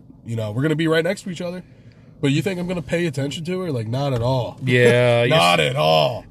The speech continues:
Speaker 2: Yeah, with the way you're describing it, you're setting yourself up for a fight.
Speaker 1: Exactly,
Speaker 2: Hey,
Speaker 1: right?
Speaker 2: hey, hey, you know what? Hey, here. Proud of you,
Speaker 1: I'll
Speaker 2: boy.
Speaker 1: drink to that.
Speaker 2: I'm proud of you, son.
Speaker 1: Thank
Speaker 2: You're
Speaker 1: you.
Speaker 2: learning.
Speaker 1: I
Speaker 2: You're
Speaker 1: know.
Speaker 2: learning.
Speaker 1: I'm becoming a scholar.
Speaker 2: Look at you,
Speaker 1: I
Speaker 2: man.
Speaker 1: know.
Speaker 2: God damn.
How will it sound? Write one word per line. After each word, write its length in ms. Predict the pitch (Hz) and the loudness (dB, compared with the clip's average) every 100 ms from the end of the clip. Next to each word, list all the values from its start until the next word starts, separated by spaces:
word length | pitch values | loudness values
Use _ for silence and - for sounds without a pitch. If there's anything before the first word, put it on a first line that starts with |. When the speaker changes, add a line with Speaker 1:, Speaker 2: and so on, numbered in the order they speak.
| - | -10
Speaker 2:
Yeah, 420 | - 185 202 208 | -6 2 4 6
with 120 | 214 214 | 6 4
the 60 | |
way 100 | 214 | 2
you're 120 | 240 247 | 2 0
describing 420 | 208 208 185 185 | 0 2 4 4
it, 40 | 175 | 0
you're 80 | |
setting 200 | 180 190 175 | 0 0 0
yourself 240 | - 165 | 0 0
up 120 | 156 | 0
for 140 | - 135 | -2 -4
a 60 | |
fight. 320 | 117 123 120 - | -4 -6 -8 -8
Speaker 1:
Exactly, 600 | 143 127 147 160 - 92 - | -6 -4 -2 -2 -6 -16 -10
Speaker 2:
Hey, 140 | 120 202 | -4 -2
Speaker 1:
right? 120 | 117 | -2
Speaker 2:
hey, 280 | 165 160 - | -4 -6 -8
hey, 180 | 107 131 | -8 -6
you 140 | 127 | -2
know 80 | 147 | 0
what? 100 | 143 | -2
Hey, 280 | 131 127 104 - - | -2 -4 -6 -14 -16
here. 180 | - 104 - - - - - - | -12 -12 -14 -20 -20 -18 -16 -4
Proud 180 | - 165 | 0 2
of 60 | 127 | 2
you, 120 | 120 | 2
Speaker 1:
I'll 40 | 117 | 4
Speaker 2:
boy. 40 | 127 | 4
Speaker 1:
drink 120 | 160 | 2
to 60 | 113 | -4
that. 240 | 98 - | -12 -10
Speaker 2:
I'm 60 | - | -4
proud 260 | 165 185 143 | 2 2 2
of 60 | |
you, 80 | 131 | 0
son. 260 | 123 147 175 | -2 0 2
Speaker 1:
Thank 80 | 165 | 2
Speaker 2:
You're 80 | |
Speaker 1:
you. 60 | 170 | 2
Speaker 2:
learning. 500 | 233 349 330 185 123 | 4 4 4 2 -2
Speaker 1:
I 120 | 127 131 | -4 0
Speaker 2:
You're 80 | 226 | 2
Speaker 1:
know. 60 | |
Speaker 2:
learning. 640 | 311 415 453 415 359 202 135 | 4 4 2 2 0 -2 -2
Speaker 1:
I'm 160 | 139 | -2
becoming 400 | 143 143 175 170 | -4 -4 -4 -4
a 60 | 160 | -6
scholar. 400 | - 185 196 135 | -4 -4 -2 -2
Speaker 2:
Look 280 | - 170 254 | 0 2 2
at 220 | 311 - 139 | 0 -6 -8
you, 280 | 180 240 | -6 -4
Speaker 1:
I 60 | 160 | -2
Speaker 2:
man. 80 | 123 | 0
Speaker 1:
know. 260 | 170 190 - - 135 | 2 0 -2 -16 -18
Speaker 2:
God 260 | 151 180 | -14 -12
damn. 280 | 180 202 190 | -10 -8 -8